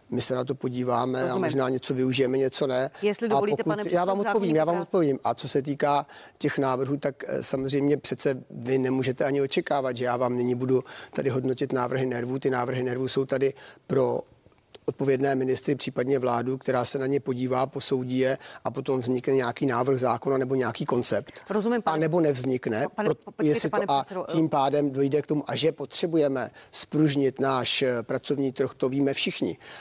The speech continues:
Speaker 1: A musíme to udělat takovým způsobem, aby to bylo pro všechny únosné, a to je právě úkol toho ministerstva. A já vám dneska nebudu říkat věty, se kterými souhlasím nebo nesouhlasím,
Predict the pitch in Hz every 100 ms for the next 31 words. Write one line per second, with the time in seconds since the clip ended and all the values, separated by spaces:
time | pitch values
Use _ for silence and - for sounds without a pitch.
0 | - 110 127 - 139 139 147 135 123 -
1 | 143 135 - - 143 143 131 131 135 139
2 | 131 135 123 135 - 135 135 120 - 127
3 | 113 147 - - - 123 - 131 127 135
4 | 123 135 127 139 135 135 135 123 107 -
5 | 113 - 117 127 123 135 131 - - 131
6 | 135 143 143 - - - 123 143 143 -
7 | 127 127 127 131 139 143 143 131 123 131
8 | - 143 139 151 131 - 131 127 - 131
9 | 139